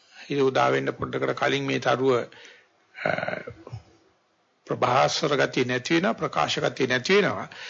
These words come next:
නමුත් පොඩි නිකන් පොල්ලඳ කැලක් වගේ අහසේ පේන්න තියෙනවා. ඒක බලන්න පුළුවන් දවල් වුණත් බලපු කෙනෙකුට. ඉතින් ඒකට කරන්න තියෙන්නේ අනිත් තරු ඔක්කොම ගියත් මේ තරුව තියෙනවා. ඒතකොට සූර්යාලෝකේ නගිනවා. අ,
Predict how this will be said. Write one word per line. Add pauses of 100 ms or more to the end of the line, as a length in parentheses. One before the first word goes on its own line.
(160)
නමුත්
පොඩි
නිකන්
පොල්ලඳ
කැලක්
වගේ
අහසේ
පේන්න
තියෙනවා. (720)
ඒක
බලන්න
පුළුවන්
දවල්
වුණත් (220)
බලපු
කෙනෙකුට. (960)
ඉතින්
ඒකට
කරන්න
තියෙන්නේ
අනිත්
තරු
ඔක්කොම
ගියත් (460)
මේ
තරුව
තියෙනවා.
ඒතකොට
සූර්යාලෝකේ
නගිනවා. (1400)
අ,